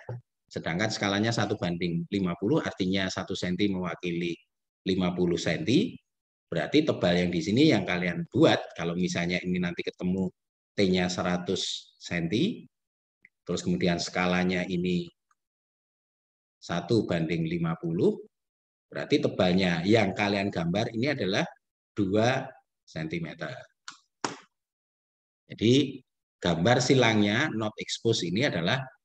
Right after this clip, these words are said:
dua sentimeter. Nah, setelah kalian buat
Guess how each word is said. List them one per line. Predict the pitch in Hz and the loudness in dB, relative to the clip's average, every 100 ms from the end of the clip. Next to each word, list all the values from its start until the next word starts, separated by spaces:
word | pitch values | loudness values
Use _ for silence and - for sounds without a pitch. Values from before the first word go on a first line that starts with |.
| _ - | _ -6
dua | 90 90 95 - - | 0 2 2 -2 -10
sentimeter. | - 82 80 82 78 - 76 67 - _ _ _ _ _ _ _ | -10 -6 -4 -4 -4 -6 -6 -6 -14 _ _ _ _ _ _ _
Nah, | 90 85 | 0 0
setelah | - 95 113 117 - - - _ - | 2 4 4 4 2 -10 -18 _ 0
kalian | 110 113 110 | 4 6 4
buat | 110 107 | 6 4